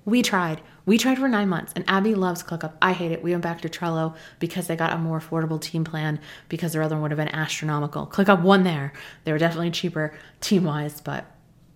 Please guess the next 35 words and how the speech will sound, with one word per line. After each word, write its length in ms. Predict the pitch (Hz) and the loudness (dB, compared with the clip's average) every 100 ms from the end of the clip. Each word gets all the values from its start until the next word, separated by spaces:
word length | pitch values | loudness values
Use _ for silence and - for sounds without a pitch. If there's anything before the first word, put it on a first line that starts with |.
| _ - | _ -14
Trello 320 | - 185 170 | -6 -4 -4
for 100 | 156 | -6
the 100 | 143 | -10
win. 240 | 135 131 135 _ 170 | -10 -10 -12 _ -14
I 80 | 165 | -12
love 160 | 151 | -10
you, 60 | 156 | -10
Trello. 240 | - 156 | -10 -10
I'm 160 | 156 143 | -8 -8
back. 340 | - - - - - | -10 -16 -20 -20 -16
So 320 | - 202 - - - - - - | 0 0 0 -10 -20 -20 -20 0
if 140 | 262 247 | 2 4
you 160 | 240 | 2
do 180 | 214 220 | 2 2
not 220 | 208 208 | 2 0
already 240 | 185 180 175 | 0 0 2
have 160 | 175 | 0
Loom, 420 | 165 226 226 226 175 | 2 4 4 0 -2
which 260 | 151 151 | -4 -4
you 80 | 170 | -2
need 280 | 165 180 190 | 0 0 0
to 80 | - | -4
go 220 | 156 170 | -6 -4
ahead 160 | 165 | -4
and 120 | 175 151 | -6 -4
download 380 | 160 165 175 | -2 -2 0
it, 120 | 185 165 | -2 -2
you 60 | |
can 80 | 170 | -2
go 40 | |
to 80 | 160 | -4
kate 260 | 165 185 - | -4 -8 -4
doster 340 | 156 160 - | -4 -2 -4
dot 220 | 151 143 | -6 -8
com 420 | - 214 214 196 | -2 0 2 2